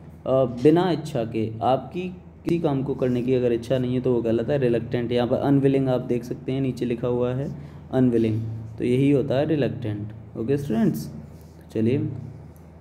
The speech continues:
Although reluctant to admit it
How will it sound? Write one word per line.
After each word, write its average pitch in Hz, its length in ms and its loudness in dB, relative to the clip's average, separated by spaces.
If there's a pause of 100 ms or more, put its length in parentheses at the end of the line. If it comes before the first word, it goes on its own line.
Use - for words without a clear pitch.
(2000)
Although 170 340 8
reluctant 151 560 2
to 160 60 4 (100)
admit 135 280 -2
it 165 220 -2